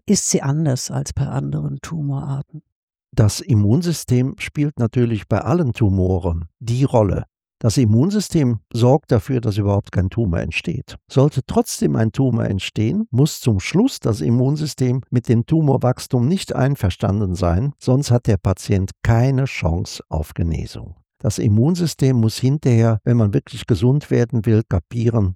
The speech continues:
Speaker 2: die Tumorzellen sind falsch. Dem Immunsystem ist natürlich verboten, körpereigene Zellen anzugreifen, wenn die einmal am Wachsen sind. Dann werden die zu den körpereigenen Zellen gezählt und das Immunsystem hilft ihnen sogar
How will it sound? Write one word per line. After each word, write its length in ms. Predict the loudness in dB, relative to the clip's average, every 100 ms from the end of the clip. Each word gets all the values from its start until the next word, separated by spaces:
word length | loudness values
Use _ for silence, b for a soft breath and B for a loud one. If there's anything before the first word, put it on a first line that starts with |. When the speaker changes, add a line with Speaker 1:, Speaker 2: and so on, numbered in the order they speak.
| -4
Speaker 2:
die 80 | -6
Tumorzellen 800 | 0 2 2 0 -4 -6 -4 -4
sind 240 | -4 -4
falsch. 520 | -4 -6 -6 -10 -18 -20 _ _ _ 0
Dem 100 | 2
Immunsystem 680 | 4 4 4 0 0 0
ist 120 | 0 -2
natürlich 400 | 0 0 -2 0
verboten, 640 | 0 2 0 0 0 0
körpereigene 720 | 2 0 0 0 0 2 0
Zellen 380 | 0 0 2 0
anzugreifen, 920 | -4 -4 -6 -8 -2 0 0 -2 -4
wenn 100 | -2
die 140 | -2
einmal 240 | -2 -2 -2
am 100 | -2
Wachsen 420 | -4 -6 -8 -8
sind. 420 | -4 -6 -6 -12 _ _
Dann 200 | -2 0 2
werden 280 | 4 4 2
die 100 | -2
zu 160 | -2 0
den 140 | 0
körpereigenen 640 | 2 0 0 0 2 0 0
Zellen 320 | 0 2 0
gezählt 500 | -2 0 0 0 0
und 80 | -2
das 160 | -2
Immunsystem 800 | -2 -2 -2 -2 -6 -2 0 2
hilft 340 | 4 2 2
ihnen 180 | -2 -2
sogar 520 | -4 -6 -2 -2 -4